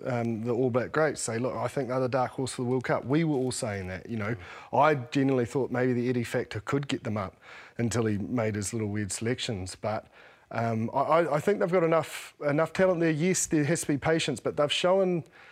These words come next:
over the years that they have that game in them. It's just the consistency that they, they need to look for. And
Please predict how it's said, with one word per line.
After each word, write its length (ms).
over 260
the 80
years 540
that 280
they 180
have 360
that 220
game 280
in 120
them. 180
It's 180
just 180
the 80
consistency 960
that 160
they, 300
they 140
need 220
to 120
look 160
for. 220
And 140